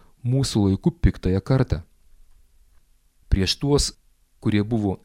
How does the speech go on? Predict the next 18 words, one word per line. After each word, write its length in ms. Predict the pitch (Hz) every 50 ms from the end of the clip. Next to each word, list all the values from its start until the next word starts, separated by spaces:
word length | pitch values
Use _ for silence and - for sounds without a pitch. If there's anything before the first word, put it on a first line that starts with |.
| - -
apipjaustyti, 800 | 143 - - - - 95 98 110 127 127 123 - 117 - - 113
pakrikštyti, 720 | - - 87 - - 117 139 - - 120 104 - 101 -
prieš 300 | - - 104 101 - -
tuos, 320 | - 139 139 139 131 - - - - - - - _ _ -
kuriems 320 | 131 123 123 123 123 113 113
buvo 320 | 117 117 131 127 120 113
suteikta 680 | 107 - - - 143 - - 110 - - - 104 98 98 - _ _ _ _ _ _ _ _ -
net 300 | 120 120 113 107 - - - - 107
du 140 | 123 160 165
kartus 540 | - 135 113 113 - - 131 113 - - - - -
dvidešimtame 800 | - 110 110 110 110 - - 120 120 110 - 107 110 110 104 113 - _ _ _ _ _ _ _ -
amžiumi 640 | 123 113 113 117 110 101 113 107 104 104 101 - - _ _ _ _ -
patirti 460 | - 113 - - 135 127 127 - 113
nepriklausomybę, 1000 | 110 113 110 - - 101 - 104 104 - - - 110 123 151 151 120 90 80 76 - _ _ _ _ _ _ _ _ _ -
kuriems 300 | - 123 131 127 120 113
buvo 280 | 117 127 127 120 113 107
suteikta 480 | - - 120 - 120 113 - - 127 123
galimybė 540 | 120 117 117 113 123 131 131 123 117 110